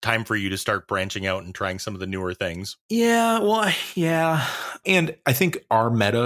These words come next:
Speaker 2: of our group is we all wanna run companies really well. And so we all invest in ourselves. So it becomes like a self-investing game. And if you actually invest in other people when you, they don't want you to, it can really hurt them. And so I was kind of trying to play that up to the nth degree by investing in them. I just didn't do it enough. I waffled and I was like, "You know what? I should probably lay some track."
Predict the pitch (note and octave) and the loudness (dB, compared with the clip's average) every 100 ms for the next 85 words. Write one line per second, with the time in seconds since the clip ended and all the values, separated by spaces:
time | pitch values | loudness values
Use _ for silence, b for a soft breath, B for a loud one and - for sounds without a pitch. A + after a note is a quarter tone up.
0 | - A#2 A2 G2+ G#2 G2+ F#2+ F#2 F#2+ F2+ | 0 0 0 0 0 0 0 2 2 0
1 | F#2 F#2+ - F#2 G#2 G2+ A#2+ B2 E3 - | -2 -2 -4 -4 -4 0 0 2 0 -4
2 | A2 G#2 G#2+ G2 G2+ F#2 F2+ - F#2+ - | -2 2 4 4 2 2 0 0 0 0
3 | F#2 F#2 G2+ G2+ G#2+ F#2+ F#2+ - - F#2 | 0 0 -2 -4 -2 -4 -4 -2 0 0
4 | F#2+ - - - G#2 - - A#2 A2 A#2 | -2 -4 -6 -4 -2 0 0 0 2 2
5 | C#3+ - A2 G#2 - G#2+ - A2 F#2 F2+ | 0 -2 -2 -2 0 0 2 -2 0 -4
6 | - G#2+ G2+ - G#2 A2 G#2 B2+ _ _ | -2 0 0 0 -2 0 -2 -4 _ _
7 | - A2+ G2 F#2+ F2+ - G#2 G2 F#2+ F2+ | -4 -2 0 0 -4 0 0 2 0 -2
8 | F2 A2 A#2+ A#2 - - - G#2 F2+ D#2+ | -2 -2 0 0 -4 -18 -8 -4 -2 -2
9 | F#2 - G2 G#2+ _ _ _ - G2+ F#2+ | -4 -2 -2 -2 _ _ _ -8 -2 -2
10 | - F#2+ - F#2+ F2 - G2+ F#2 F#2 - | 0 -2 0 -4 -4 -2 0 2 0 -2
11 | - F#2+ F2+ F#2 - A2 G2 - G2+ G#2 | -6 -4 -4 -6 -8 -6 -6 -8 -10 -6
12 | F#2+ F#2+ F#2 F#2 F2 - F#2+ F#2 F#2+ G#2+ | -4 -2 -2 -2 -2 -4 -4 -4 0 2
13 | B2+ B2 G2+ F2 F2+ F2 F2 F#2+ F#2+ F#2 | 2 2 -2 -2 -4 0 -2 0 -2 2
14 | F2 - F#2+ F#2 F2+ G2 A2 F#3 D#3 - | 0 0 -4 -2 -4 -2 -2 0 0 0
15 | F#2+ - E2+ F2+ - - - - - | -4 -4 -8 -8 -14 -14 -12 -12 -12